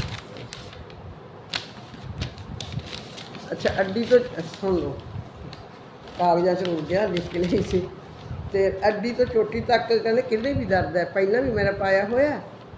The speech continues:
ਤੇ ਲਓ, ਇਹਦੀ ਵਰਤੋਂ ਜ਼ਰੂਰ ਕਰਿਓ ਜਿਹਨੂੰ ਕਿਸੇ ਨੂੰ ਤਕਲੀਫ ਹੈ। ਅਜਵਾਇਣ ਦੋ ਸੌ ਗ੍ਰਾਮ, ਜੀਰਾ ਸੌ ਗ੍ਰਾਮ, ਸੌਂਫ ਪੰਜਾਹ ਗ੍ਰਾਮ ਤੇ ਛੋਟੀ ਇਲਾਇਚੀ ਦੇ ਦਾਣੇ ਕੱਢਣੇ ਉਹਨੇ ਪੱਚੀ ਗ੍ਰਾਮ। ਇਹ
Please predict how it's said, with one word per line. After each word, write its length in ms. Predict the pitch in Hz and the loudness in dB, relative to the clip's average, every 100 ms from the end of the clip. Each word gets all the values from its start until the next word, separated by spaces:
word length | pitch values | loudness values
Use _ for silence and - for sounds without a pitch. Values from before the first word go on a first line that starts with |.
| - - | -16 0
ਤੇ 460 | 214 208 202 190 180 - 180 | 4 6 6 4 2 -4 2
ਲਓ, 260 | 196 190 180 | 4 6 6
ਇਹਦੀ 260 | 185 233 - | 4 0 -2
ਵਰਤੋਂ 440 | 165 160 151 - 190 | -2 0 -2 0 0
ਜ਼ਰੂਰ 300 | 180 180 180 | 2 2 2
ਕਰਿਓ 260 | 190 202 208 | 4 6 6
ਜਿਹਨੂੰ 200 | 202 254 | 4 0
ਕਿਸੇ 220 | 233 202 | -2 -2
ਨੂੰ 80 | 190 | -2
ਤਕਲੀਫ 440 | 190 180 202 214 | -2 -4 -4 -2
ਹੈ। 200 | 240 254 - - - - - | -2 -4 -8 -12 -10 -4 0
ਅਜਵਾਇਣ 500 | 196 196 190 190 208 | 4 6 6 6 6
ਦੋ 180 | 185 175 | 4 2
ਸੌ 180 | 170 185 | 2 0
ਗ੍ਰਾਮ, 420 | 185 208 226 277 - - - - - - - - - - - - 139 | 2 2 2 2 2 0 -2 -14 -16 -16 -18 -18 -18 -18 -16 -12 -4
ਜੀਰਾ 600 | 180 208 233 240 240 - | 0 6 8 8 4 -4
ਸੌ 400 | - - 180 156 | -6 0 2 4
ਗ੍ਰਾਮ, 360 | 151 143 135 135 - - - - | 2 0 -2 -6 -10 -12 -14 -10
ਸੌਂਫ 800 | - 190 196 214 226 240 240 240 - - - - - - | -2 2 4 4 4 4 4 0 -8 -14 -18 -18 -8 0
ਪੰਜਾਹ 400 | 190 180 170 214 | 4 6 6 4
ਗ੍ਰਾਮ 400 | 196 165 147 135 - - - - - - - | 2 0 -2 -4 -6 -8 -6 -6 -8 -8 -2
ਤੇ 160 | 208 202 | 0 0
ਛੋਟੀ 340 | - 202 214 277 | 4 4 4 6
ਇਲਾਇਚੀ 320 | 247 202 - | 6 6 4
ਦੇ 120 | 214 | 4
ਦਾਣੇ 480 | 160 175 170 185 202 | 4 2 4 4 4
ਕੱਢਣੇ 420 | 202 147 190 262 | 2 0 2 2
ਉਹਨੇ 180 | 254 220 | 4 2
ਪੱਚੀ 480 | 220 208 - 185 151 | 2 -4 -2 0 0
ਗ੍ਰਾਮ। 1120 | 135 - - - - - - - - - 190 | -4 -8 -14 -16 -16 -16 -16 -14 -10 0 4
ਇਹ 180 | 226 | 6